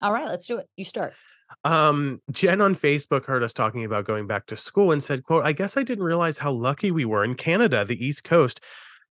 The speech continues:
Speaker 2: when it comes to school. We don't start back until after Labor Day in September. To think about going back before my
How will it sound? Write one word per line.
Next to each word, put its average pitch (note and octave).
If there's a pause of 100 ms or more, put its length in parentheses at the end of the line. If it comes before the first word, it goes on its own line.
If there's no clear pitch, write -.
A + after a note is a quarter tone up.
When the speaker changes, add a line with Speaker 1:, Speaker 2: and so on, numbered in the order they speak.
(140)
Speaker 2:
when C#3+
it C3+
comes C3
to C#3
school. D3+
We A#2+
don't D3+
start C#3+
back C3
until B2
after B2+
Labor D#3+
Day G2
in F#2+
September. A#2+
To B2
think D#3
about D3+
going C3
back B2
before C#3
my A2